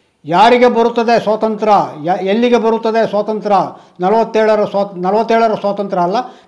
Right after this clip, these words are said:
ನಿಮ್ಮ ಸ್ವಾತಂತ್ರ್ಯ ಚಳವಳಿ ಅಂತ ಕೇಳಿಯೇ ಕೇಳಿದರು. ಅದನ್ನೇ ಭೀಮಾ ಕೊರೆಗಾಂನಲ್ಲಿ ಅವರು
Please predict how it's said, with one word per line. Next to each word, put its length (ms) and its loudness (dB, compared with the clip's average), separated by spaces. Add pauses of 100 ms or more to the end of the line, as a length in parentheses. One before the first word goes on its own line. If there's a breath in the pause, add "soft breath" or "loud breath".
ನಿಮ್ಮ 300 0
ಸ್ವಾತಂತ್ರ್ಯ 500 -4
ಚಳವಳಿ 640 -2 (300 soft breath)
ಅಂತ 180 -6
ಕೇಳಿಯೇ 500 4
ಕೇಳಿದರು. 680 0 (320 loud breath)
ಅದನ್ನೇ 680 0 (1300)
ಭೀಮಾ 320 0
ಕೊರೆಗಾಂನಲ್ಲಿ 680 0
ಅವರು 580 -4